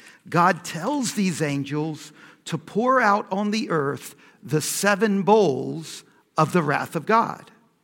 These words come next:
And then the rest of chapter sixteen runs through each of these bowls of God's wrath and describes for us what happens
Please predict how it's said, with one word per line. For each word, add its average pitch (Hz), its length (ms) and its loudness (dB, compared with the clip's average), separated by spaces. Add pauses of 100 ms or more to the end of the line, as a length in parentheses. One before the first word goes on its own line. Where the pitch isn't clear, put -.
(400)
And 185 160 2
then 254 140 4
the 226 80 4
rest 220 400 -2
of 226 80 -6
chapter 220 380 0
sixteen 175 800 -6 (260)
runs 226 480 -2
through 208 420 2
each 202 300 -2
of 214 140 -2
these 226 260 0
bowls 165 640 -2
of - 240 -8
God's 165 400 2
wrath 131 520 -4 (360)
and 180 320 0 (800)
describes 233 560 0
for 175 200 -2
us 165 200 -4
what 175 160 -6
happens 156 880 -6